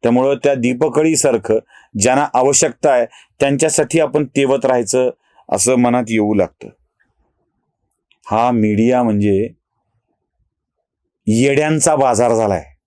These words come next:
मला चुत्यांचा हा शब्द वापरायचा आहे, पण ते कितपत योग्य ठरेल म्हणून मी वापरायचा आहे म्हणून सांगून टाकला. एक बेवडा,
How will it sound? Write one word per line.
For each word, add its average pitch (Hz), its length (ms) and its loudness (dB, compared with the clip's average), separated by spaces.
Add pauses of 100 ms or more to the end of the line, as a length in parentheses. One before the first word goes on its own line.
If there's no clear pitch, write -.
(540)
मला 107 200 0
चुत्यांचा 123 680 0
हा 123 100 2
शब्द 107 220 -2
वापरायचा 107 540 0
आहे, 85 100 0 (600)
पण 101 120 -2
ते 107 100 -2
कितपत 104 380 -4
योग्य 117 320 0
ठरेल 123 300 0
म्हणून 120 320 2
मी 131 200 -2 (440)
वापरायचा 135 500 0
आहे 147 80 0
म्हणून 139 240 0
सांगून 113 360 0
टाकला. 104 340 -6 (2250)
एक 208 320 0
बेवडा, 113 460 2